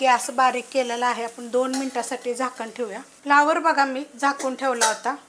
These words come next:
अजून पण पाणी गरमच आहे. पाणी काय केलं होतं, एकदम चांगलं उकळून घेतलं होतं. त्यामध्ये थोडंसं मीठ टाकलं होतं आणि त्याच्यामध्ये बघा फ्लावर टाकला होता. हा फ्लावर का नाही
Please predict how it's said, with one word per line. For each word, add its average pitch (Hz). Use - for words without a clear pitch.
अजून 254
पण 277
पाणी 262
गरमच 247
आहे. 214
पाणी 262
काय 285
केलं 277
होतं, 254
एकदम 247
चांगलं 277
उकळून 269
घेतलं 262
होतं. 208
त्यामध्ये 247
थोडंसं 277
मीठ 269
टाकलं 226
होतं 202
आणि 220
त्याच्यामध्ये 233
बघा 226
फ्लावर 226
टाकला 214
होता. 226
हा 247
फ्लावर 247
का 262
नाही 220